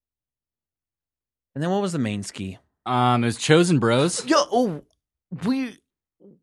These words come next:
Speaker 3: we're getting women's war games.
Speaker 2: Yeah,
Speaker 3: I just
Speaker 2: oh, yeah,
Speaker 3: wanna
Speaker 2: yeah.
Speaker 3: emphasize that.
Speaker 1: Oh, yeah. Why did we
Speaker 2: That's
Speaker 1: get off
Speaker 2: fucking
Speaker 1: on
Speaker 2: rad.
Speaker 1: that? <laughs> I know.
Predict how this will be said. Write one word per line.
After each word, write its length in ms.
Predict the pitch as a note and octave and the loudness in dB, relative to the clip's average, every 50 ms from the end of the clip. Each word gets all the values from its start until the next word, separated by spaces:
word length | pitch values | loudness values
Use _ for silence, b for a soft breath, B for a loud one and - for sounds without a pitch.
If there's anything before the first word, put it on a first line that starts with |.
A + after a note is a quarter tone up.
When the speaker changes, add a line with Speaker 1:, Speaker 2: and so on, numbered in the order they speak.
| - | -10
Speaker 3:
we're 140 | F#3 A3+ C4 | -6 -6 -6
getting 360 | B3 B3 F#4 G4 F#4+ F4 D4 | -2 2 2 2 4 4 4
women's 340 | A#3+ G#3 G#3 G#3 F#3+ F3 C#3+ | 4 4 4 4 2 2 0
war 240 | B2+ B2+ C#3 C#3+ C3 | 0 0 0 0 0
games. 420 | A#2+ A2+ F#2 D2 - - - - - | -2 -6 -12 -12 -16 -20 -18 -8 0
Speaker 2:
Yeah, 140 | A#2 B2+ D#3 | 4 6 6
Speaker 3:
I 40 | - | 6
just 140 | - C#4+ E4+ | 8 8 8
Speaker 2:
oh, 40 | F4+ | 8
yeah, 60 | E4 | 10
Speaker 3:
wanna 180 | C#4 C4+ B3+ A3 | 10 10 10 10
Speaker 2:
yeah. 160 | F3+ E3+ A#3 G3 | 10 10 10 8
Speaker 3:
emphasize 480 | F3+ G#3+ - - G3+ D#3 D#3+ D3 D3 | 8 6 6 6 4 4 4 4 2
that. 280 | D3+ D#3+ - A#3+ - F#3+ | 4 8 10 10 10 10
Speaker 1:
Oh, 40 | E3 | 8
yeah. 240 | F3 G#3 B3 G#3+ D#3 | 8 8 8 8 8
Why 240 | C3 B2+ D#3 G3 A#3 | 8 6 6 6 8
did 80 | B3 A3+ | 8 8
we 60 | A3+ | 6
Speaker 2:
That's 60 | G3+ | 8
Speaker 1:
get 100 | G#3 G#3 | 8 6
off 160 | G#3+ G#3+ G#3+ F#3+ | 8 8 6 6
Speaker 2:
fucking 160 | F#3 D#3+ C#3+ | 6 4 4
Speaker 1:
on 60 | B2+ | 6
Speaker 2:
rad. 300 | B2+ B2+ A#2 G2 F2+ - | 8 8 8 8 8 6
Speaker 1:
that? 260 | F#4 G#4+ - C#5 C5 - | 4 2 2 0 -4 -8
<laughs> 100 | - - | -2 2
I 100 | - A3 | 4 6
know. 280 | B3+ C#4 C4 A3 F3+ | 6 6 6 6 4